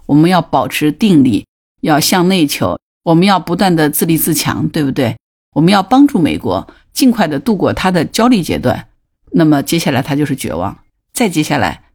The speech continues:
它应该就是接受了，对不对？所以我们说向内求，要有定力，让自己更强大。现在这个是不是都能理解了？因为这真的是我们唯一的路，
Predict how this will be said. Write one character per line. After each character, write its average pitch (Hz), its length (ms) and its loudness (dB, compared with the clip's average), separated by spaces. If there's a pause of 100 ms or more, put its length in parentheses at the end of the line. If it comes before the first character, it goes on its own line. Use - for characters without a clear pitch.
它 - 120 -4
应 123 140 4
该 123 140 0
就 120 120 -4
是 104 100 -8
接 139 180 -2
受 139 200 -2
了， 127 220 -12
对 - 80 -10
不 - 100 -12
对？ - 180 -10 (920)
所 170 100 2
以 175 120 2
我 135 140 2
们 135 100 4
说 160 260 0 (300)
向 220 180 2
内 214 160 2
求， - 320 -6 (360)
要 170 140 2
有 143 160 0
定 160 340 4
力， 135 260 0 (380)
让 180 180 0
自 208 140 0
己 147 100 2
更 185 180 2
强 110 260 0
大。 110 280 -4 (520)
现 175 180 0
在 165 100 2
这 156 160 0
个 117 220 0
是 - 160 -4
不 160 40 0
是 160 60 0
都 160 120 2
能 156 180 4
理 127 140 2
解 - 140 -4
了？ - 300 -2 (640)
因 262 100 4
为 330 100 4
这 294 120 2
真 294 180 2
的 302 80 4
是 190 140 -2
我 - 160 0
们 143 240 2
唯 135 120 2
一 180 180 0
的 175 100 -2
路， 107 300 -6